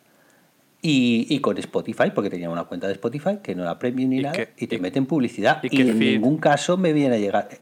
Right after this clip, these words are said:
Speaker 1: eh, me viene de dinero.
Speaker 2: ¿Qué, qué
Speaker 1: Los feeds
Speaker 2: feed,
Speaker 1: son
Speaker 2: qué feed es, tienes en, en Spotify y en, y en,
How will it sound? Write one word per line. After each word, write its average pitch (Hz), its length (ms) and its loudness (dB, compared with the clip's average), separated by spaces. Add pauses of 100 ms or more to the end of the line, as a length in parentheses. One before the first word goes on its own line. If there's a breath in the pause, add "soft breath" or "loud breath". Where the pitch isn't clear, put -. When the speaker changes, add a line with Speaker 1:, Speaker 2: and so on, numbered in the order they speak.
(140)
Speaker 1:
eh, 113 80 -6
me 107 200 -4
viene 95 240 -4
de 92 360 -6
dinero. 95 340 -2
Speaker 2:
¿Qué, - 180 -12
qué - 120 -4
Speaker 1:
Los - 80 -4
feeds 139 200 0
Speaker 2:
feed, 180 160 4
Speaker 1:
son - 460 0 (160)
Speaker 2:
qué 139 120 -4
feed 135 260 -4
es, 131 180 -4
tienes 131 340 -4
en, 123 180 -6
en 110 260 -6
Spotify 120 480 -8
y 110 180 -4
en, 107 240 -10
y 113 160 -12
en, 101 400 -16